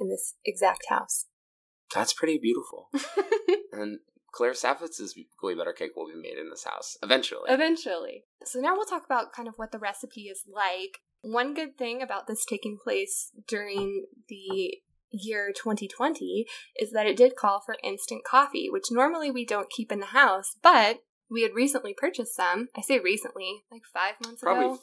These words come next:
Speaker 2: six months
Speaker 1: What is
Speaker 2: ago,
Speaker 1: time?
Speaker 2: eight months ago.
Speaker 1: <laughs> Um, we had purchased some for the all-powerful Dalgona coffee that was everywhere on everyone's timelines at the beginning of this mess, and we made about two of those. <laughs> So we had quite a bit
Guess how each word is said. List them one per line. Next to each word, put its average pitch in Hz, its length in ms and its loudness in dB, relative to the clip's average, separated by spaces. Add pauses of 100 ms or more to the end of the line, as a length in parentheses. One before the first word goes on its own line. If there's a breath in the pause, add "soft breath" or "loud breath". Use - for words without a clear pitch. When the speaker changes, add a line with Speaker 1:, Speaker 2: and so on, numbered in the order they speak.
(140)
Speaker 2:
six - 300 -6
months 143 160 -8
Speaker 1:
What 269 100 0
is 262 100 0
Speaker 2:
ago, 80 120 -2
Speaker 1:
time? 80 180 -2
Speaker 2:
eight - 180 6
months 90 220 -6
ago. 90 340 -2 (240 loud breath)
Speaker 1:
<laughs> 302 140 0
Um, 339 260 4
we 302 100 -2
had 294 200 -4
purchased 349 380 0
some 240 300 2
for 247 180 0
the 226 300 -4 (320 loud breath)
all-powerful 262 800 6
Dalgona 240 400 0
coffee 175 500 4
that 185 220 0
was 185 340 -6 (160)
everywhere 190 580 2
on 196 120 -4
everyone's 202 420 -8
timelines 190 460 -2
at 190 80 -14
the - 80 -12
beginning 240 400 -2
of 185 120 -12
this - 240 -8
mess, - 380 -4 (100)
and 196 300 -6
we 233 80 -2
made 254 180 2
about 208 240 6 (400)
two 226 540 2
of 180 160 -6 (140)
those. - 460 -4
<laughs> - 60 -12
So 311 160 6
we 311 160 4
had 330 220 6
quite 339 260 4
a 320 80 -4
bit 254 220 0